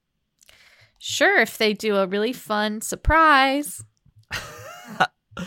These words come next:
Speaker 2: Well, this game's launching for seventy bucks, so I don't think seventy dollar games are allowed to surprise launch.
Speaker 1: Yeah. Um,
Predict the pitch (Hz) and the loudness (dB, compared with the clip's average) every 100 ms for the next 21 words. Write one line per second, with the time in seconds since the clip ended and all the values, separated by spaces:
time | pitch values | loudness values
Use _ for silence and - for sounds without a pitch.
0 | - - 156 - 95 92 95 104 107 98 | -14 -18 -18 -4 0 0 -2 -4 -4 -4
1 | 95 87 82 85 92 - 82 76 73 67 | -4 -4 -6 -10 -8 -6 -6 -6 -8 -8
2 | 69 - 92 82 85 - 85 76 85 76 | -10 -10 -6 -4 -4 -6 -10 -8 -8 -6
3 | 78 76 65 64 69 71 71 69 71 87 | -8 -8 -10 -12 -12 -10 -10 -10 -10 -10
4 | - - 67 73 64 62 82 - - _ | -10 -10 -10 -10 -12 -12 -12 -12 -18 _
5 | _ _ _ - - _ 110 _ _ _ | _ _ _ -20 -20 _ -20 _ _ _
6 | _ - _ - 262 214 185 180 - - | _ -20 _ -4 2 6 6 4 -2 -6
7 | _ _ - 110 _ 107 220 226 226 226 | _ _ -12 -12 _ -6 -4 -2 -4 -6
8 | 226 | -10